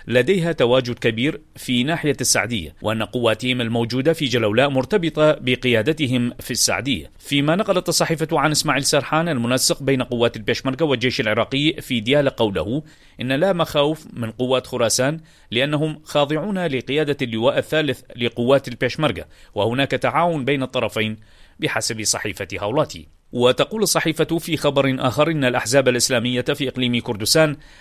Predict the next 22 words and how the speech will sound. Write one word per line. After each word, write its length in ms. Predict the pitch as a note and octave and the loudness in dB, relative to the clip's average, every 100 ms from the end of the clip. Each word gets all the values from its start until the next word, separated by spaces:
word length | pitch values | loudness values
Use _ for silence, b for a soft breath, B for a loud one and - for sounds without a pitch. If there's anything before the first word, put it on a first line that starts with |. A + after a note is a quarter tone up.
| B | B
باتوا 340 | G#2+ G#2 B2+ B2 | 0 2 2 0
يناهضون 680 | B2 C3 B2 C#3 F#3+ F3 C#3 | 2 2 0 0 0 2 2
داعش 320 | C#3 D3+ - | 2 0 -2
بشكل 420 | B2 C3+ B2 A#2 | -2 -2 -2 -2
واضح 380 | A2 A#2+ - - b b - | 2 2 0 -6 b b 0
ويشنون 600 | A2+ A#2+ - D3+ G3+ F3 | 2 4 2 0 0 0
حملات 460 | - C#3 A#2 C3+ | 0 0 2 2
فكرية 440 | - B2+ A#2 A#2 C#3 | 0 -4 -2 0 0
ضد 260 | C#3 A#2 | 0 0
نهج 440 | B2 C3+ B2 A2 B2 | 2 2 0 0 0
وسلوك 460 | A2+ G#2+ A#2+ G2+ | 2 0 -2 -4
التنظيم. 500 | G2+ G#2+ G#2 C#3+ F2+ - - | -4 -4 -2 -2 -4 -10 -6
ونقلت 520 | G#2+ B2 G3 G3 F3 | 2 2 2 0 0
الصحيفة 500 | E3 E3 D#3 D3+ D3+ | 0 0 0 0 0
عن 180 | D3 D3+ | 0 0
مدير 380 | E3 E3 C#3+ A#2 | 0 0 0 0
قناة 240 | C3 B2+ B2+ - | 0 0 0 2
بيام 280 | B2 C3 B2 | 2 2 0
الفضائية 540 | A2 A#2 A2+ C3+ C3 | 0 0 0 0 0
التابعة 380 | - C3+ B2+ C3+ | 2 2 2 2
للجماعة 400 | C#3+ A#2 A2+ A2 | 0 0 0 0
الإسلامية 560 | A#2+ A2 A#2+ B2 A#2 | 0 -2 -2 0 -2